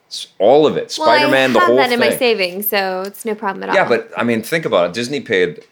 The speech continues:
Speaker 1: a few billion dollars for it, but they could have been purchased back then.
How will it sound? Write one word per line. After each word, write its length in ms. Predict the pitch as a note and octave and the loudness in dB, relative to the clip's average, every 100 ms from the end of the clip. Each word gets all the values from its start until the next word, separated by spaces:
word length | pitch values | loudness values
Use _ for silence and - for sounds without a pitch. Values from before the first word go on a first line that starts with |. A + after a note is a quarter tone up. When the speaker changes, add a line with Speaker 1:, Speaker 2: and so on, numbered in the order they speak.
| _ | _
Speaker 1:
a 60 | F#2 | -8
few 280 | - - A#2 | -6 -2 -2
billion 640 | E2 - G2+ A2 G#2+ F2+ | -4 0 2 4 2 2
dollars 420 | E2+ F#2 F#2+ D#2+ | 2 2 2 -2
for 180 | - D2 | -4 -4
it, 60 | C#2 | -4
but 100 | F2 | -4
they 100 | G2 | -8
could 200 | - A2+ | -4 -2
have 140 | G#2+ | -2
been 200 | F#2 E2+ D#2+ | -2 -6 -6
purchased 600 | - A#2+ - E2 - - | -6 -6 -4 -6 -4 -2
back 260 | E2+ E2 | -2 -2
then. 560 | F2+ F#2+ E2 C#2+ C#2+ | -2 0 0 -2 -8